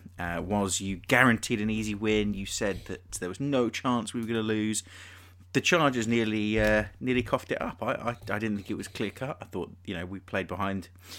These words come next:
uh, the scores a couple of times during the game, and it was only because Justin Herbert opened his backpack, put the entire franchise within that backpack, put it on his shoulders,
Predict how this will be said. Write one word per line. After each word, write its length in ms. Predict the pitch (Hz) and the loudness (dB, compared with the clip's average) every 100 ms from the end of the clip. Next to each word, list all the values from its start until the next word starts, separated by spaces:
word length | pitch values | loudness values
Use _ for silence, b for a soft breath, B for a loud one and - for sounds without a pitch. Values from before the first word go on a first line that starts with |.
| B B - | B B -8
uh, 340 | 95 87 87 82 | -4 -4 -4 -8
the 80 | - | -8
scores 440 | - - 120 127 120 | -6 0 2 2 0
a 40 | |
couple 240 | - 117 | -2 -4
of 80 | 117 | -4
times 280 | 123 113 113 | -2 0 0
during 160 | 123 110 | -2 -2
the 60 | |
game, 320 | 107 123 127 | 4 4 6
and 80 | 113 | 2
it 40 | 98 | 0
was 120 | 113 | 4
only 260 | 131 123 | 4 4
because 500 | 104 104 - 117 95 | 0 -4 -2 0 0
Justin 400 | - 123 - 117 95 | -2 -4 -2 -4 2
Herbert 440 | 117 107 104 78 - B B B | 4 4 0 -6 -10 B B B
opened 300 | 123 123 127 | 2 4 2
his 100 | 120 | -2
backpack, 540 | - 87 - 82 80 - B | 0 -2 -2 -8 -8 -10 B
put 180 | - - | -6 -4
the 140 | 110 107 | 0 0
entire 600 | 110 - - 101 104 104 | -2 -6 -2 2 2 2
franchise 600 | - 101 - 101 98 87 | 2 2 2 0 0 0
within 320 | 92 98 95 | -2 0 0
that 180 | 85 - | -2 -4
backpack, 480 | - - - 85 - | -6 -4 -2 -4 -2
put 180 | - 123 | 4 4
it 80 | |
on 160 | 123 110 | 4 2
his 120 | 127 123 | -2 -2
shoulders, 640 | - 117 110 85 78 80 | 0 2 4 2 -4 -12